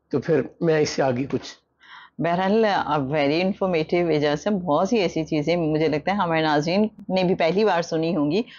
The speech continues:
Speaker 2: और बहुत ही इंटरेस्टिंग मुझे तो
Speaker 1: अच्छा,
Speaker 2: ऐसे
Speaker 1: ये
Speaker 2: लगा।
Speaker 1: हमने अपनी special episode में भी कहा था,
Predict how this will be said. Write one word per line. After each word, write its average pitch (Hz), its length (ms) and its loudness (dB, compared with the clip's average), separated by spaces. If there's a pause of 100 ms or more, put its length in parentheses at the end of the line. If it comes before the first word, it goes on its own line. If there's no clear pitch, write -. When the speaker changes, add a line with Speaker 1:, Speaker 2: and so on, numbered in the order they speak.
(200)
Speaker 2:
और - 60 -2
बहुत 196 320 0
ही 233 60 2
इंटरेस्टिंग 147 500 -4
मुझे 156 200 -2
तो - 100 -4
Speaker 1:
अच्छा, 339 140 2
Speaker 2:
ऐसे 339 120 4
Speaker 1:
ये - 140 0
Speaker 2:
लगा। 214 460 -2
Speaker 1:
हमने 233 340 4
अपनी 220 520 0
special 208 360 0
episode 214 380 2
में 220 100 2
भी 190 80 0
कहा 175 140 2
था, 247 180 -4